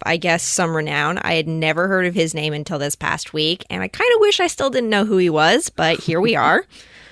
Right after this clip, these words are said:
Um, and he and, uh, I guess his camera crew went into, uh, the, uh, Okigahara Forest in Japan,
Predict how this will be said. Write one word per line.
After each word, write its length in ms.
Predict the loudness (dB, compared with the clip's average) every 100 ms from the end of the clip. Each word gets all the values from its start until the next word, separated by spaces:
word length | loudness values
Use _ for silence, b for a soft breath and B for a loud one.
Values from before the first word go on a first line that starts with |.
| B B B 0
Um, 320 | 4 4 2 0
and 160 | -2
he 480 | -4 -6 -4 -2 -2 -2
and, 320 | -2 -2 -4 -4
uh, 200 | -4 -4
I 80 | -4
guess 220 | -4 -6
his 200 | -4 -4
camera 440 | -4 -2 0 0 -4
crew 580 | -2 0 2 0 -2 -4
went 280 | -4 -2 -2
into, 760 | -2 -2 -4 -4 -2 -2 -2 -4
uh, 300 | -6 -6 -8 -8
the, 400 | -8 -6 -6 -10 B B B B B B B B B -16
uh, 400 | -12 -10 -6 -4 2
Okigahara 1200 | 2 2 0 0 2 0 2 2 4 4 4 0 -4
Forest 640 | -6 0 2 2 0 -6 -2
in 120 | 0
Japan, 640 | 0 0 0 0 0 -2